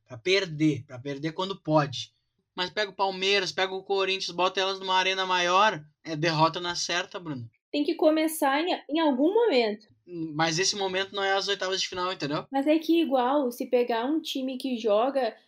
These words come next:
Speaker 2: num Allianz Parque, que joga numa Arena Corinthians, já vai tá aí o problema, entendeu? E tem que abrir as portas em algum momento.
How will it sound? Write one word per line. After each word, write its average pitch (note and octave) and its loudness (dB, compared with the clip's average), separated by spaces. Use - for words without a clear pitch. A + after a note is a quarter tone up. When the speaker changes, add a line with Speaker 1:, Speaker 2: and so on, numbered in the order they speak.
Speaker 2:
num A3+ -2
Allianz A3 -2
Parque, G#3+ -4
que A#3 -10
joga A3+ 0
numa A#3 -2
Arena A3 -2
Corinthians, C4 -4
já C#4 2
vai C4+ 0
tá F4 -2
aí B3 -2
o A#3 -6
problema, G3+ 0
entendeu? F#3 -4
E C4 -6
tem C4+ 0
que F#4+ 0
abrir C#4 -2
as F#4 -2
portas A#3 -4
em D4 -4
algum A#3 -2
momento. D4 -4